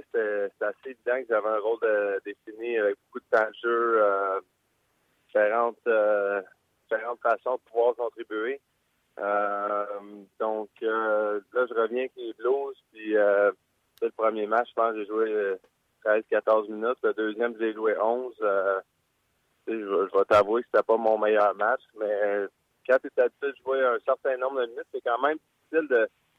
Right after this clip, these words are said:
de se réajuster. De, donc, euh, tu sais, c'est sûr que j'ai eu des conversations avec les entraîneurs, le, leur expliquer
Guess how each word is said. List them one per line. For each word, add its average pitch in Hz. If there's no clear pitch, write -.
de 117
se -
réajuster. 131
De, 110
donc, 113
euh, 104
tu 143
sais, -
c'est 110
sûr 147
que 123
j'ai 117
eu -
des 120
conversations 117
avec 127
les 117
entraîneurs, 113
le, 104
leur 104
expliquer -